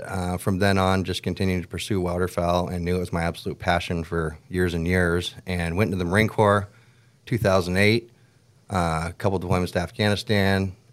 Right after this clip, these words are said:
and got out in October of twenty fifteen. Went straight to work afterwards. Um, just stayed busy, essentially, right? Uh, continued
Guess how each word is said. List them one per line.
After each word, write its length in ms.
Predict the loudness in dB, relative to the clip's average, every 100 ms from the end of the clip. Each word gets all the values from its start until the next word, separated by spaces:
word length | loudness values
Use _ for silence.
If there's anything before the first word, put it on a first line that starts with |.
| -10
and 200 | -6 -2
got 200 | 0 2
out 360 | 2 0 -2 -8
in 360 | -8 -6 -6
October 420 | -8 -4 -2 2 0
of 60 |
twenty 240 | 0 -2 0
fifteen. 720 | -2 -4 0 4 4 2 -4 -16 -20 -20 -20 -20 _ _ _
Went 120 | 0
straight 200 | 4 4 4
to 60 |
work 240 | 6 6 8
afterwards. 760 | 6 6 4 6 6 4 0 -2
Um, 520 | 0 0 0 -4 -8 -20 _ _ _ _ _ _ _ _ _ _ _ _ -2
just 200 | 0 2
stayed 280 | 4 4 6
busy, 380 | 4 2 -6 -4
essentially, 480 | -2 -2 -2 -2 0
right? 320 | 2 2 0
Uh, 200 | -4 -4
continued 580 | -4 -2 2 4 2 0